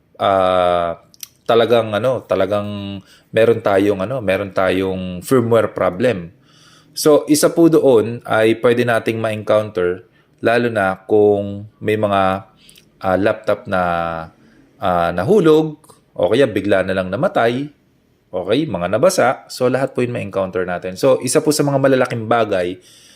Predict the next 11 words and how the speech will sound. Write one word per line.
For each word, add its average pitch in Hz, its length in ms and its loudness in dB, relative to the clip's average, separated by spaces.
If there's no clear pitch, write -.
na 131 120 0
makakatulong 120 680 0
sa 117 160 0
atin 92 320 -4
ay 113 240 0
yung 110 160 0
ating 98 400 -4
tester 131 640 -2
and 123 320 -4
yung 123 200 0
ating 110 560 -4